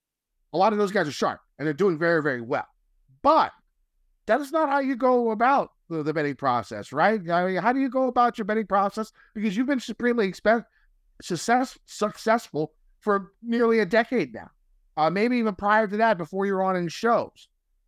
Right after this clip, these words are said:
Uh, uh, so how do you go about your betting process? What do you look for in golfers week in and week out to get your betting card filled?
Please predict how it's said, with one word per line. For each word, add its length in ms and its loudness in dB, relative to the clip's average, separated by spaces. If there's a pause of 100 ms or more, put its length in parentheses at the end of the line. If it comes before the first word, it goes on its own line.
Uh, 260 2
uh, 160 0
so 160 -4
how 240 2
do 80 -2
you 140 -6
go 180 0
about 260 0
your 80 -8
betting 220 -2
process? 280 -4
What 160 -2
do 60 0
you 80 0
look 240 0
for 300 0 (220)
in 180 -2
golfers 460 2 (160)
week 320 -2
in 80 4
and 140 -2
week 200 -4
out 280 2 (220)
to 60 -10
get 260 -2
your 80 0
betting 280 0
card 260 0
filled? 300 -4